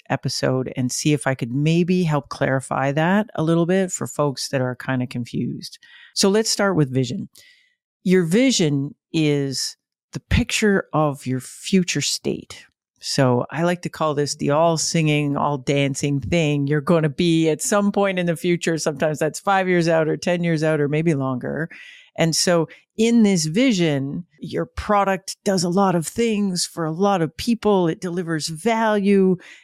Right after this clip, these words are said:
and all kinds of amazing things that it does not do today. By definition, the vision doesn't exist yet. <laughs> That isn't something that we have right now.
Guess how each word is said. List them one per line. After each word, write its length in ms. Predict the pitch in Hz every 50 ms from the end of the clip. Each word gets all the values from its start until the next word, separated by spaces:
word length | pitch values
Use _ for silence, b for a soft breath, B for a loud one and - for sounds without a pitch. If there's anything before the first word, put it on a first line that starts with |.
| B B _ _
and 420 | - 180 175 165 160 156 147 - - _ _
all 180 | 220 220 214 202
kinds 420 | - - - 233 233 226 214 185
of 60 | 175
amazing 560 | 185 175 180 202 208 214 214 190 208 185 180 -
things 340 | - 190 190 180 175 165 b b b b
that 120 | 190 208 196
it 120 | 170 -
does 280 | - 233 240 240 190 208
not 240 | 214 202 202 170 151
do 200 | 185 196 180 170
today. 540 | - - 143 160 156 143 - - - - b b b b b -
By 160 | 185 180 190
definition, 1040 | 170 208 233 240 233 - 208 208 214 247 262 - - 185 170 156 139 139 143 - - _ _ _ _ -
the 60 | 180
vision 280 | 180 254 247 220 247 226
doesn't 260 | 226 233 196 214 214
exist 440 | 185 165 165 190 170 - - - -
yet. 320 | - - - - - - - - - -
<laughs> 20 | 202 175 -
That 120 | - 220 214
isn't 240 | 220 214 220 226
something 320 | 208 202 214 202 208 208 196
that 100 | 190 190
we 120 | 196 175
have 180 | 180 170 165 151
right 180 | 165 160 156
now. 220 | 151 143 139 143